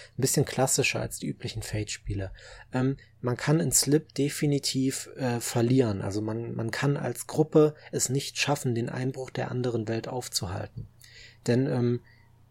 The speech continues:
die Spielleitung will wirklich sozusagen versuchen, die, ähm, ähm, die, ihre, ihre fremde Welt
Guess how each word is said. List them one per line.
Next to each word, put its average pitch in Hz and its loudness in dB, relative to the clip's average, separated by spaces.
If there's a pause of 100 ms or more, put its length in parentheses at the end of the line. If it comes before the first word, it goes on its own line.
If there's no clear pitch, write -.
die 131 0
Spielleitung 139 6
will 143 12
wirklich 135 4
sozusagen 120 0
versuchen, 110 0 (140)
die, 107 -6
ähm, 107 -6
ähm, 107 -6 (320)
die, 113 -6 (840)
ihre, 127 4
ihre 143 4
fremde 135 4
Welt 120 2